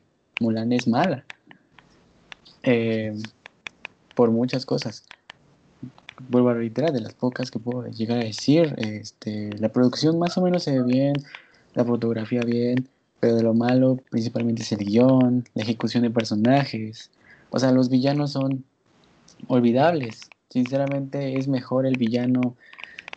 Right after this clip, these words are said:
de la del noventa y ocho, que es Shan Yu, si no me, si no mal, este, recuerdo, es Shan, es Shan Yu. Entonces,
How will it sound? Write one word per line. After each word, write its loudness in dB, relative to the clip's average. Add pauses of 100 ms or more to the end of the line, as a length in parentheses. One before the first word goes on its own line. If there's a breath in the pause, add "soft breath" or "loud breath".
de 4 (140)
la 0
del 2
noventa -2
y 2
ocho, -2
que -2
es -6
Shan -6
Yu, 2
si -4
no -4
me, -4 (100)
si -10
no -2
mal, 0
este, -4 (160)
recuerdo, 0 (480 loud breath)
es -6
Shan, 0
es 0
Shan 0
Yu. 2 (200)
Entonces, -4